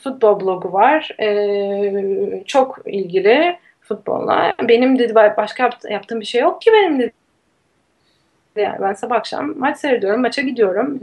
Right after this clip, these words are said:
Ne yap-, yani maça gideceğim ben, ne yapacağım ki?" dedi. Dolayısıyla gidilecek, bence gidilecek ama um-, umuyorum ki bir, e, bir başka türlü düzenleme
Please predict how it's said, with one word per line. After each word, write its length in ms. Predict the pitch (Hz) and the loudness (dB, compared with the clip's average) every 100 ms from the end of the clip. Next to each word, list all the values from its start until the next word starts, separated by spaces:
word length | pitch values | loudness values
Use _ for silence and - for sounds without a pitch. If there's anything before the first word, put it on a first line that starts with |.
| 190 | 2
Ne 60 | |
yap-, 260 | 233 233 - | 2 2 -6
yani 340 | 190 185 202 196 _ - - | -8 -6 -6 -8 _ -20 -2
maça 240 | 214 214 | 0 4
gideceğim 480 | 370 392 339 285 240 | 6 6 6 4 4
ben, 160 | 220 233 | 2 2
ne 40 | |
yapacağım 480 | 277 302 311 403 427 | -2 -2 0 0 0
ki?" 140 | 254 | -4
dedi. 340 | 202 - - - _ _ _ | -4 -4 -8 -14 _ _ _
Dolayısıyla 680 | 240 294 349 349 403 381 392 - _ _ _ 208 | 2 4 4 2 6 6 4 0 _ _ _ -2
gidilecek, 680 | 269 320 320 349 381 359 214 | 2 4 6 6 6 4 2
bence 280 | 233 262 269 | 2 2 -4
gidilecek 600 | 262 277 269 294 226 - | -6 -8 -6 -2 -2 -2
ama 440 | 285 320 339 - - _ _ _ _ _ _ - | -6 -2 -2 -4 -12 _ _ _ _ _ _ -10
um-, 200 | 262 269 | -8 -8
umuyorum 680 | 269 277 339 359 254 233 262 | -8 -4 0 2 2 0 -2
ki 340 | - 233 269 262 | -2 -2 0 -4
bir, 340 | 269 254 240 | -6 -6 -6
e, 360 | - 226 220 226 220 214 208 - - - 240 - - - - - 208 - _ _ - - 208 208 - - _ 240 | 0 2 4 2 0 0 -2 -4 -14 -20 -20 -20 -18 -14 -14 -14 -16 -20 _ _ -20 -16 -12 -12 -14 -20 _ -2
bir 200 | 269 247 | 2 4
başka 460 | 254 254 320 302 | 2 2 -6 -8
türlü 360 | - 247 262 226 | -10 -10 -10 -8
düzenleme 840 | 226 233 226 226 233 240 269 | 0 2 2 0 -2 -2 -4